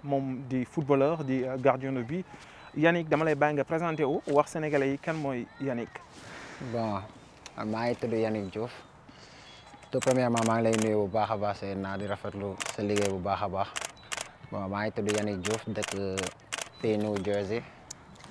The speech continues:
Speaker 2: euh, di football, euh, Berkeley College, deuxième division U S S A. Euh,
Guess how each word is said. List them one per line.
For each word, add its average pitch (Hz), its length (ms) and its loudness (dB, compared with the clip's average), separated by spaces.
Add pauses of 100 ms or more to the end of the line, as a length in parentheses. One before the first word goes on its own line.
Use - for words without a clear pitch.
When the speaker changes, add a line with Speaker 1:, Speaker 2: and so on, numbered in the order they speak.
(140)
Speaker 2:
euh, 95 500 -8 (720)
di 101 80 -4
football, 104 540 -2
euh, 95 340 -4 (1200)
Berkeley 110 380 2
College, 113 540 2 (160)
deuxième 110 340 -2
division 101 840 -4 (380)
U 107 140 -2
S 107 180 -2
S 104 160 -6
A. - 1400 -12
Euh, 104 320 -2